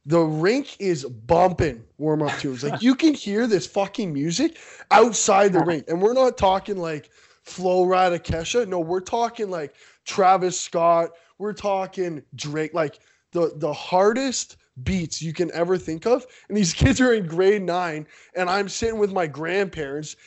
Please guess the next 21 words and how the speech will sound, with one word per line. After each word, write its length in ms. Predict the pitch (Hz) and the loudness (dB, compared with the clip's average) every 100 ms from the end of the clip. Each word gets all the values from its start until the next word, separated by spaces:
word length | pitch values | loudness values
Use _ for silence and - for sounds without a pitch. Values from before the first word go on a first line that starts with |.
| _ | _
and 120 | 175 190 | -2 2
they're 120 | 220 | 0
playing, 420 | 226 214 214 190 | 0 2 2 2
like, 300 | 165 151 - _ _ | -4 -6 -14 _ _
Hot. 580 | - 175 180 180 185 - - _ _ 165 | -8 2 6 8 8 4 -6 _ _ -4
You're 120 | 185 | -4
playing 320 | 202 208 165 | -2 -4 -2
Life's 320 | 175 190 - | -2 -2 -4
Good, 400 | - 165 170 175 | -6 0 0 0
like, 180 | 156 151 | -4 -8
the 80 | 175 | -10
new 320 | 160 175 190 | -6 -6 -6
songs. 480 | - 170 160 170 165 | -6 -6 -4 -4 -4
And 160 | 160 175 | -8 -10
it's, 220 | 180 - | -12 -4
<laughs> 20 | |
it's 500 | 220 202 269 220 190 | 0 4 4 2 4
like, 240 | 254 - - - 208 165 | 6 4 -2 -12 -12 -6
dude, 340 | 233 233 214 | 0 2 2
you're 240 | 190 208 294 | -2 -6 -8
at, 120 | - | -4